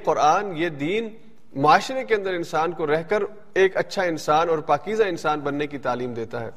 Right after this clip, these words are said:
اس کے بعد پھر سورۃ اللیل ہے، اللہ نے رات کی قسم کھائی ہے، رات جب کہ وہ چھا جاتی ہے، تاریک ہو جاتی ہے،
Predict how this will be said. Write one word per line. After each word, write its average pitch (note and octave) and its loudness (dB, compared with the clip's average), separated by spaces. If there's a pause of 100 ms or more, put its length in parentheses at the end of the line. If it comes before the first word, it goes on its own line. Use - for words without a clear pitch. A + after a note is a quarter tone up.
(460)
اس G#3+ 2
کے G3+ 2
بعد F3 6
پھر F3 -6
سورۃ E3 -2
اللیل D#3+ 0
ہے، D#3 -2 (260)
اللہ E3+ 2
نے D3+ 0
رات D3 4
کی F3+ -14
قسم D#3+ -6
کھائی C#3+ -2
ہے، B2+ -2 (460)
رات E3 8
جب E3 -4
کہ E3 -6
وہ C#3+ -2
چھا C#3+ 0
جاتی C#3 -2
ہے، B2+ -4 (260)
تاریک D3+ 4
ہو D#3 -2
جاتی C#3 -4
ہے، B2+ -4